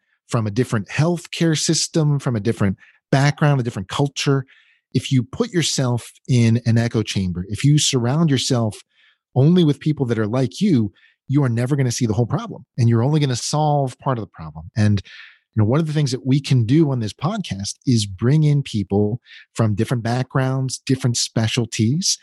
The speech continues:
We can learn about their unique career paths. We can bring a little humanity to some of these big names you see on the podium, uh, and, and learn a little bit about their, their story and how kind and, and giving everyone in our organization is.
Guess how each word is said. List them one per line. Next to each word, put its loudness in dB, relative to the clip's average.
We 0
can 0
learn 2
about -4
their 0
unique 0
career 0
paths. -6
We -2
can 2
bring 2
a 0
little 0
humanity 0
to 0
some -2
of 0
these -2
big 0
names 2
you 2
see 0
on 0
the -2
podium, 0
uh, 2
and, 2
and 2
learn 2
a -2
little 0
bit 0
about -2
their, 0
their -2
story -2
and 2
how 0
kind 0
and, 4
and 4
giving 2
everyone 2
in 0
our 2
organization -2
is. 0